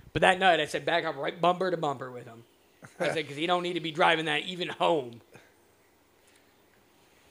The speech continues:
Speaker 1: Yeah, I, I said, uh,
Speaker 2: Yeah, good times.
Speaker 1: Good times. Well,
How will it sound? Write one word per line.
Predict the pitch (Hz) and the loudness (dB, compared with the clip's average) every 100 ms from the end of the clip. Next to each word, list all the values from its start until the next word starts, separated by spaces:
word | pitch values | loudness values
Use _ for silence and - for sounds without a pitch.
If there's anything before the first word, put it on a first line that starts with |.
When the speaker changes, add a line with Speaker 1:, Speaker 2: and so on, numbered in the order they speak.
| _ _ | _ _
Speaker 1:
Yeah, | - 120 110 123 | -12 -12 -14 -16
I, | 120 | -16
I | |
said, | 120 123 113 | -16 -16 -18
uh, | 117 107 104 120 | -18 -20 -16 -4
Speaker 2:
Yeah, | 165 | -4
good | 156 160 | -2 -6
times. | 131 104 104 - - - | -6 -10 -14 -20 -20 -20
Speaker 1:
Good | - | -20
times. | - - _ _ _ _ _ | -20 -20 _ _ _ _ _
Well, | 277 | -2